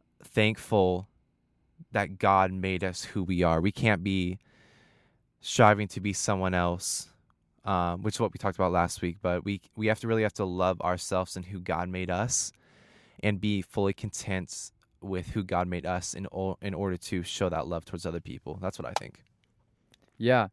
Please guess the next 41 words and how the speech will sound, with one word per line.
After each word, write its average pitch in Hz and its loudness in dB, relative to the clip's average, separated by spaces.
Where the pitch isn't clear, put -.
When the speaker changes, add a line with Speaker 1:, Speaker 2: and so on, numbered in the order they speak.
Speaker 2:
I 113 -2
mean, 117 0
I 113 0
think 131 -4
you 123 2
hit 120 2
it 113 2
right 113 4
on 110 -2
the 107 -4
head. 113 0
It 104 0
really 110 0
starts - -2
with, 104 -4
like, 127 2
in 135 0
Scripture 117 6
of 120 -2
loving 120 2
ourself. 113 0
Um, 113 0
and 123 0
then 123 4
we 120 4
ultimately, 117 2
that's 110 2
how 120 4
we'll 110 4
grow 107 4
our 107 6
love 107 2
for - -8
the 107 2
Lord. 110 4
But 120 0
I 123 2
think 175 -2
loving 123 6
for 160 2
yourself, 160 6